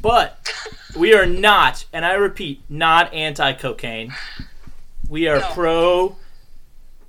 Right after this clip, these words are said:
Speaker 1: we're, we're substance positive, okay? We are body positive, we are sex positive, we are handicap positive, we are cat positive, okay?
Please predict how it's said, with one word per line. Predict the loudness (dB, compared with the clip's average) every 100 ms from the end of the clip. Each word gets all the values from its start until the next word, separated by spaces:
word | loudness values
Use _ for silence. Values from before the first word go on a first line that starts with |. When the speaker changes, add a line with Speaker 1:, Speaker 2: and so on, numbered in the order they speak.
| -20 -20 -20 -20 -20 -12
Speaker 1:
we're, | -4 0 0 -2 0
we're | 2 2
substance | 2 0 0 -4
positive, | 0 2 2 -2 -8
okay? | -6 0 0 0 -6 -16 -4
We | 0
are | 0
body | 2 4 4
positive, | 2 4 4 2 -4 -6 -8 -18 -16 -2
we | 0
are | 0
sex | 0 -2 -2
positive, | -2 -2 -2 -4 -8 -10 _ -20 -10 0
we | 2
are | 4 0 -8 -20 -20
handicap | -8 -4 -4 -2 2 2 2
positive, | 0 2 2 0 -2 -4 -20 -20 _ -12
we | 0
are | 0
cat | -2 -2 -2 -2
positive, | -6 0 0 -2 -10 -10
okay? | -12 -2 0 0 -4